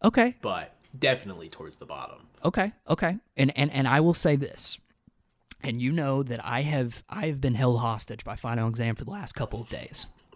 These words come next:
Speaker 1: I've, I've analyzed all two thousand four hundred and seventy-eight frames,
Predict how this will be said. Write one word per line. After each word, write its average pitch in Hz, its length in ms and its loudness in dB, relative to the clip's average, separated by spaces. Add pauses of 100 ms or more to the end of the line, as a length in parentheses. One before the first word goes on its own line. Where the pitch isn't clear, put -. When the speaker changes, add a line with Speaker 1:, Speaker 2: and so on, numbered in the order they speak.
(160)
Speaker 1:
I've, 123 360 4
I've 123 300 2
analyzed 117 560 0
all 127 180 -2
two 143 220 4
thousand 123 360 0
four 123 180 -4
hundred 117 240 -2
and 110 120 -2
seventy-eight 120 500 -4
frames, 123 640 4